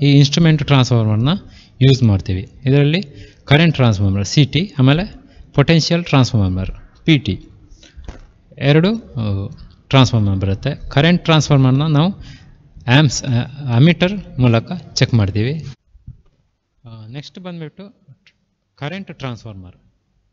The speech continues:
Current transformer is used to step down the current of power system to a lower level to make it feasible to be measured by small rating ammeter. ಸ್ಮಾಲ್ ರೇಟಿಂಗ್ ಅಮ್ಮೀಟರಿಂದ ನಾವು ಹೈಯರ್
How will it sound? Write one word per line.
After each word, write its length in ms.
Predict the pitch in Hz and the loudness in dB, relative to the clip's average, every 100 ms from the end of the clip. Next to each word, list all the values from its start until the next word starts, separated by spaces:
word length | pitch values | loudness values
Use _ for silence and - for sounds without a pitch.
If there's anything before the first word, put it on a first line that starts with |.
| _ | _
Current 280 | 143 180 180 | -12 -12 -14
transformer 640 | 175 170 170 165 160 160 | -14 -16 -16 -14 -14 -14
is 440 | 139 139 131 127 143 | -16 -16 -16 -14 -14
used 220 | 131 _ | -16 _
to 60 | |
step 600 | 139 - _ - 147 143 | -20 -20 _ -18 -16 -14
down 240 | 143 160 147 | -14 -14 -14
the 120 | 175 _ - | -18 _ -16
current 240 | 139 160 | -14 -14
of 160 | 151 147 _ _ _ 131 | -16 -18 _ _ _ -16
power 320 | 139 151 139 | -14 -14 -18
system 260 | 120 151 175 - _ _ - | -18 -16 -18 -20 _ _ -16
to 60 | |
a 240 | 147 156 135 | -12 -12 -12
lower 260 | 143 156 156 | -12 -12 -12
level 360 | 139 127 143 | -14 -14 -16
to 520 | 185 _ _ 143 135 | -18 _ _ -12 -10
make 260 | 139 143 147 | -12 -14 -18
it 180 | - 139 | -18 -18
feasible 360 | 135 139 151 160 - | -18 -16 -16 -18 -18
to 100 | 120 | -18
be 140 | 147 190 _ _ - | -18 -20 _ _ -16
measured 300 | 123 143 147 | -12 -12 -14
by 80 | 151 | -16
small 580 | 156 - 127 151 160 131 | -16 -18 -16 -16 -16 -16
rating 240 | 123 143 196 _ _ - | -16 -16 -18 _ _ -16
ammeter. 380 | 123 107 101 92 _ _ _ _ _ - | -14 -14 -18 -20 _ _ _ _ _ -16
ಸ್ಮಾಲ್ 360 | 139 170 185 | -12 -12 -12
ರೇಟಿಂಗ್ 360 | 175 160 165 160 | -14 -14 -14 -10
ಅಮ್ಮೀಟರಿಂದ 480 | 147 143 135 120 120 | -10 -10 -10 -12 -12
ನಾವು 420 | 113 107 117 160 | -12 -14 -14 -18
ಹೈಯರ್ 520 | - - 147 180 190 | -18 -10 -8 -8 -12